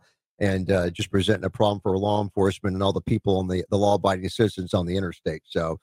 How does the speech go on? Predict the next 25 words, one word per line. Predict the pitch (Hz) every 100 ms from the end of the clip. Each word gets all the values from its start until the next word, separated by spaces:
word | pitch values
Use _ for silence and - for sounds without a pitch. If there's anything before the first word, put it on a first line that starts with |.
| _ _
scary | - - 113 101
stuff. | - 101 - _ _
Um, | - 117 113 104 _ _ _ -
hey, | 175
uh, | 160
hey, | 143 151
Brett, | 123 180 202
I | 147
know | 170
we're, | 165 160 139
I, | 131 139 135
I, | 139
you | 170 147
know, |
we're | 127
kind | 151 170
of | 156
out | 156
of, | 147
out | 143
of | 131
time | 151 160 151
here. | 139 131 - _
Um, | 139 139
Sheriff, | - 208 208